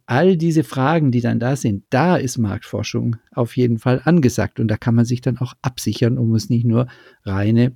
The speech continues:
Bauchentscheidungen treffen. Das ist das, was Marktforschung nicht leisten kann, sich zu positionieren. Aber der zweite Punkt, was wir wollen, ist ja,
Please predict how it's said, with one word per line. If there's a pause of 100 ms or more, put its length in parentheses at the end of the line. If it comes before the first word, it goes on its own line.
(100)
Bauchentscheidungen
treffen. (1900)
Das
ist
das,
was
Marktforschung
nicht
leisten
kann, (260)
sich
zu
positionieren. (500)
Aber
der
zweite
Punkt,
was
wir
wollen,
ist
ja,